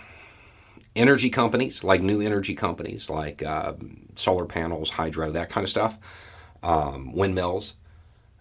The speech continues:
sorry, wind turbines. Um, they, they would make a lot because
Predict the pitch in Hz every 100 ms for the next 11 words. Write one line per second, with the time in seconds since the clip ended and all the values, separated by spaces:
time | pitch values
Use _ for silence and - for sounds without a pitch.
0 | - - - - 80 78 69 - 92 73
1 | 65 65 76 - - - - 82 80 78
2 | 76 65 - - - - - - - -
3 | - - 120 135 107 110 117 87 82 73
4 | 67 - - - 95 117 101 -